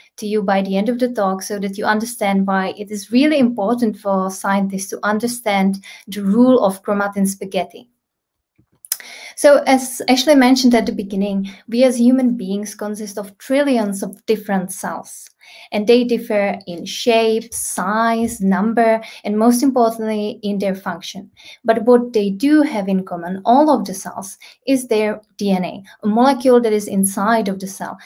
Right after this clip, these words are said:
as Ashley mentioned at the beginning. And what is super interesting about this D N A molecule is that it carries out instructions for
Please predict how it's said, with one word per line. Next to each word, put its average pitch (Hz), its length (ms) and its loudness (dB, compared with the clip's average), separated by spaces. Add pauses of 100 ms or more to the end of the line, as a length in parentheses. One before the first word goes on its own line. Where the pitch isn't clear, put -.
(120)
as 247 160 2
Ashley 208 260 -4
mentioned 196 460 -2
at 180 160 -6
the - 60 -18
beginning. 185 500 -12 (500)
And 196 320 -2 (360)
what 226 140 4
is 202 140 0
super 294 220 0
interesting 240 540 2
about 196 460 2
this 196 200 -4
D 202 380 -4
N 208 80 2
A 202 80 0
molecule 196 520 -2 (300)
is 247 220 2
that 240 240 4
it 240 160 -6
carries 285 340 2
out 208 220 2
instructions 196 1120 -2 (120)
for 214 380 0